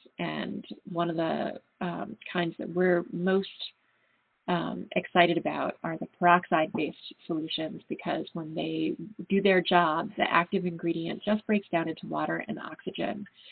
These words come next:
So there's no harmful byproduct left behind. There's no chlorine molecules left behind. There's, it's just water and oxygen from the active ingredient. So, um,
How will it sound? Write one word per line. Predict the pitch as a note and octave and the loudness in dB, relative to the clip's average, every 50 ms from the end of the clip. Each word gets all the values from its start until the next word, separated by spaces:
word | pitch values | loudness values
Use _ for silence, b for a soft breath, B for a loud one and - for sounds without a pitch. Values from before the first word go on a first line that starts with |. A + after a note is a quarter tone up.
| B B - | B B -4
So | - F3+ | 2 4
there's | F#3 F3 E3 F3 | 4 4 4 2
no | F3+ F3 F3 F3 E3+ E3 | 0 2 2 2 2 0
harmful | - F#3 E3+ E3 D#3+ D#3 - - - - D3+ D3+ D3+ D3 - - | -2 -4 -4 -4 -6 -6 -2 0 0 2 2 0 0 -2 0 2
byproduct | D3 D3+ D#3 - - D3+ - - - - - | 2 2 2 0 -2 -4 -4 -4 -6 -6 -4
left | F3 D#3 - - - | -6 -6 -6 -6 -12
behind. | - - - - G3 F#3+ F#3 | -10 -8 -8 -8 -6 -6 -6
There's | F#3+ - - | -6 -6 -4
no | E3 D#3+ D#3+ D3+ D#3 E3+ B B B B B B _ | -4 -4 -4 -4 -6 -6 B B B B B B _
chlorine | - - F3+ F3+ F#3 F3 E3 | -4 0 2 4 4 4 4
molecules | D#3+ D3+ D3 D3+ D3+ D3+ - - D#3+ D#3 D3+ D#3 - - | 2 2 2 2 0 -2 -2 -4 -4 -2 -4 -6 -6 -6
left | - - - _ | -8 -8 -6 _
behind. | D#3+ E3 F3 D#3 D3+ D3+ D3 | -10 -8 -6 -6 -6 -6 -6
There's, | D3 D3 D3 - - - _ | -6 -6 -6 -8 -12 -14 _
it's | - - - - - - | -10 -10 -10 -10 -6 -6
just | E3+ E3 - _ | -6 -6 -6 _
water | D3+ D#3 D#3 D#3 D#3 D#3+ | -6 -4 -2 -2 -2 -4
and | - - | -4 -6
oxygen | - - - - - - - - D3+ - - - | -8 -10 -10 -8 -10 -10 -6 -6 -8 -8 -8 -8
from | - D#3+ D#3 | -8 -6 -6
the | D3+ | -4
active | - - D3+ - _ D#3+ - | -6 -6 -8 -10 _ -10 -10
ingredient. | C#3+ C#3+ - - - - - G2 - - - - - - | -10 -10 -10 -10 -10 -8 -8 -8 -8 -8 -10 -12 -6 -4
So, | E3+ E3 D#3 D3+ - - B B B B B B B B B - | -2 -2 -2 -2 -4 -8 B B B B B B B B B 0
um, | F#3 F3+ D#3+ D#3 D3 C#3+ C3+ G#3 G#3 | 2 2 2 0 -2 -4 -6 -6 -10